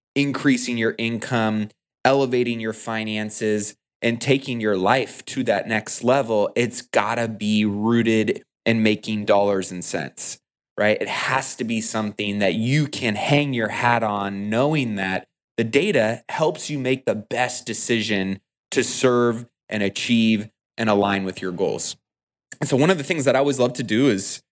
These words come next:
it's boring as shit, I'm not gonna lie. I mean, it's, it's not something that I absolutely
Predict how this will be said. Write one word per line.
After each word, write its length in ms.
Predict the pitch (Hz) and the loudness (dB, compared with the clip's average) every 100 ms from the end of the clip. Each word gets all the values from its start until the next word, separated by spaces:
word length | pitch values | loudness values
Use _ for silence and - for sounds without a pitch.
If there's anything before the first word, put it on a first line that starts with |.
| _ | _
it's 120 | - 127 | -8 0
boring 300 | 113 139 101 | 2 2 0
as 80 | |
shit, 320 | - 131 143 - | -2 0 0 -2
I'm 80 | 104 | -10
not 180 | 120 | -8
gonna 140 | 107 92 | -8 -4
lie. 400 | 120 95 120 143 - | -2 -2 -4 -8 -6
I 80 | |
mean, 240 | 104 98 - | -4 -4 0
it's, 320 | 104 - - _ - | 0 0 -8 _ -4
it's 160 | 110 | 0
not 180 | 131 - | 0 0
something 300 | 131 123 120 | -4 -4 -2
that 200 | 104 - | 0 0
I 280 | 101 98 - _ - | 0 0 -4 _ -6
absolutely 960 | 110 123 - 135 120 117 107 101 92 | -4 -2 -4 -4 -2 -4 -4 -4 -4